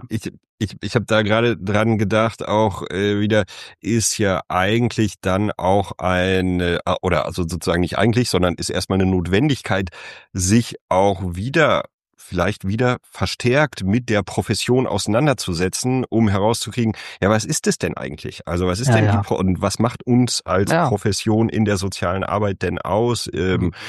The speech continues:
Speaker 1: bis aber eben auch dann in Fragen des sozialen Managements und so weiter, Führungsebenen und so weiter.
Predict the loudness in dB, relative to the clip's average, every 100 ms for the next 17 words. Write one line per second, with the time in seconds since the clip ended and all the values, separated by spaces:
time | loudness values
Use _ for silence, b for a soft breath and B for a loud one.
0 | B B 2 2 2 0 2 0 0 0
1 | 0 0 0 -2 0 0 0 0 -2 0
2 | 0 2 2 0 0 2 2 0 -4 -2
3 | 0 0 0 -2 -2 2 2 2 -2 -2
4 | 0 2 2 2 0 -2 0